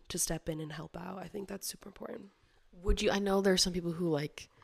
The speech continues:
Speaker 2: not everybody, <clears throat> but want to date someone who has, like, very similar hobbies to them. Like, would you enjoy someone who cooks as well, like cooking, or, like, do you want someone kind of opposite of you? Like, what are the vibes?
Speaker 1: Um, I don't know what cooking, 'cause I kinda like to do that by <laughs> myself.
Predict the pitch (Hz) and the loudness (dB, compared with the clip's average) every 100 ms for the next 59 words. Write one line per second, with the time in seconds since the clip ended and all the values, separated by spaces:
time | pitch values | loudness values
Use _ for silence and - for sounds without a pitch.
0 | - _ _ _ _ 208 202 196 190 160 | -20 _ _ _ _ 2 6 8 8 6
1 | 147 160 - _ 160 214 196 196 185 175 | 4 2 -2 _ -6 -4 2 2 6 4
2 | 170 - _ _ _ _ _ - - - | 4 -2 _ _ _ _ _ -10 -8 2
3 | 190 165 165 170 175 180 156 151 - 165 | 8 8 8 0 2 0 0 -2 2 2
4 | 165 165 139 - 151 143 180 - 262 269 | 2 -2 -4 0 2 4 2 2 2 2
5 | 220 175 170 170 160 156 156 160 180 165 | 2 0 2 0 0 2 2 2 0 0
6 | 160 160 185 160 - 165 - 151 135 151 | 0 2 0 4 6 6 6 0 2 8
7 | 180 220 233 233 - - 233 214 175 147 | 10 10 6 0 -4 -4 -2 0 2 2
8 | 139 - - - 160 147 151 - 143 143 | 0 -10 -18 0 2 2 -2 0 -2 0
9 | - 214 208 208 202 190 190 180 175 120 | 6 12 12 12 4 6 8 10 10 8
10 | - 160 156 127 - - - - - - | 6 4 6 4 2 -2 -14 -18 -18 -20
11 | - - 254 277 277 277 - 269 381 190 | -18 -4 0 2 2 -2 0 6 8 8
12 | - 180 170 170 185 220 240 220 190 175 | 4 2 4 4 2 4 2 2 2 2
13 | 175 226 254 - 415 | 6 10 10 10 10